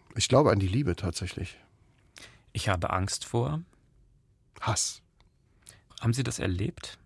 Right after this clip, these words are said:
Speaker 1: Ja.
Speaker 2: Im Zusammenhang mit A F D oder in welchem Zusammenhang?
Speaker 1: Nicht mit der A F D, sondern mit dem Dritten Weg. Das ist, ja, pseudomilitärischer Unsinn. Ähm,
Speaker 2: Also rechtsextremistisch auch.
Speaker 1: das ist eindeutigst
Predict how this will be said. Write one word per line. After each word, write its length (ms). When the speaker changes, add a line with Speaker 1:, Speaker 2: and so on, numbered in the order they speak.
Speaker 1:
Ja. 280
Speaker 2:
Im 100
Zusammenhang 400
mit 160
A 140
F 140
D 260
oder 180
in 80
welchem 220
Zusammenhang? 580
Speaker 1:
Nicht 360
mit 100
der 140
A 80
F 80
D, 420
sondern 380
mit 520
dem 200
Dritten 280
Weg. 300
Das 140
ist, 520
ja, 340
pseudomilitärischer 1400
Unsinn. 540
Ähm, 240
Speaker 2:
Also 160
rechtsextremistisch 840
auch. 40
Speaker 1:
das 200
ist 140
eindeutigst 880